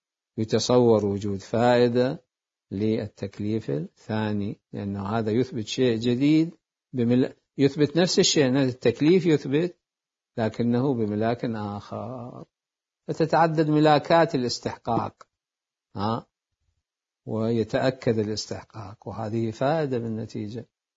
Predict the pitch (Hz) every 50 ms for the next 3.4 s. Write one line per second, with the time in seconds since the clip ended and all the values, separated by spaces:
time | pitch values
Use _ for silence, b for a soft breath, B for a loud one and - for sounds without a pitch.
0 | _ - 123 123 127 127 123 123 135 123 117 110 107 110 101 104 104 104 - -
1 | - 120 - - 117 104 92 - 101 - - - 117 107 104 101 101 101 92 113
2 | 127 135 139 139 147 151 165 170 135 101 101 110 110 117 127 131 127 - 110 98
3 | 98 95 98 92 90 101 107 127